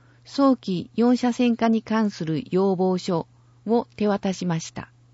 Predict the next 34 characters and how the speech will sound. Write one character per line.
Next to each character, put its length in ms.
圏 320
央 120
道 240
は 240
今 140
年 300
二 100
月 300
に 240
県 280
内 260
全 280
線 240
開 260
通 200
と 140
な 100
り 100
ま 140
し 80
た 120
が、 240
県 320
内 240
ほ 240
と 160
ん 60
ど 100
の 140
区 140
間 260
が 220
未 260
だ 240